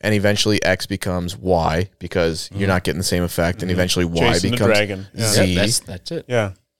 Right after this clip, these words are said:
Speaker 1: And then eventually you're dead because you've, you don't feel the high anymore, but you're injecting so much that your fucking heart gives
Speaker 2: So,
Speaker 1: out.
Speaker 2: so essentially what you're saying, if I'm understanding this correctly, is that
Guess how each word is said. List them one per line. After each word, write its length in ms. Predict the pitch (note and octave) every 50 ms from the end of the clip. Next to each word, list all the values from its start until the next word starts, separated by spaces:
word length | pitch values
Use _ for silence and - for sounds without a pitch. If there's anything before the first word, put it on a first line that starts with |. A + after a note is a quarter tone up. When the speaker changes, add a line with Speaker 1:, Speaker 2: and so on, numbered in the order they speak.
| _ _
Speaker 1:
And 140 | - G2+ G2
then 100 | G2 G2 G2
eventually 420 | F#2+ G2+ A#2+ B2+ - - G#2 G2
you're 120 | F#2+ G2
dead 480 | F#2 F#2 - B2 B2+ B2+ G#2+ G2 F#2+ E2
because 380 | G2 F#2 - - F#2 F#2 F2+ F#2
you've, 240 | F#2+ F#2 F2 - - _ _ _
you 100 | - G2+
don't 160 | G2+ G#2 - -
feel 220 | - B2+ B2+ A#2+
the 100 | G2+ F2+
high 220 | G2 A2 A#2 C3+
anymore, 440 | C#3 A2+ G2 F#2+ F#2 F2 F2 F2+ F#2
but 200 | F2+ G#2 G2 -
you're 100 | G2 F#2+
injecting 480 | F#2 F2+ F2+ G2 G#2+ A2+ - - G2 F#2+
so 180 | - - G2+ G2+
much 180 | G#2 G#2 -
that 120 | - - -
your 80 | F#2+
fucking 260 | - - G2+ F2+ - F#2+
heart 220 | G2 G2+ A2+ -
gives 180 | - F3+ E3 G2
Speaker 2:
So, 60 | -
Speaker 1:
out. 80 | G2+
Speaker 2:
so 180 | - - F3+ D#3
essentially 460 | C#3+ - - G3+ G3 - - D3+ D3
what 260 | C3 B2+ C3 B2 -
you're 120 | - F#3 F#3
saying, 440 | - - C3 A2 G#2+ G#2 G#2 G#2+ A2
if 220 | - A#2 - -
I'm 140 | B2+ C3+ D3
understanding 460 | D3+ C#3 A#2 - - A#2+ A2+ G#2+ G2+
this 140 | F#2+ - -
correctly, 460 | - G2 F#2 - F2+ F2+ F#2+ G2 - _ _ _ _ _ -
is 160 | - A2+ G#2
that 340 | B2 A#2 A2 G#2+ - -